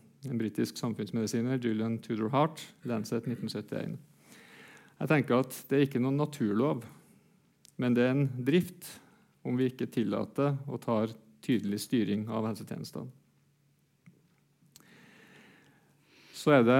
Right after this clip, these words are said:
en glad nyhet, synes jeg, at, eh, medisinsk overaktivitet har blitt oppfattet som såpass viktig at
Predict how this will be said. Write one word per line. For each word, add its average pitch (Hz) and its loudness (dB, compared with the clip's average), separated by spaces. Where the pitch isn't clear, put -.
en 147 0
glad 135 8
nyhet, 117 4
synes 127 -2
jeg, 143 4
at, - -6
eh, 127 4
medisinsk 123 0
overaktivitet 113 0
har 139 0
blitt 127 0
oppfattet 117 -6
som 131 -2
såpass - -6
viktig 147 0
at 120 -6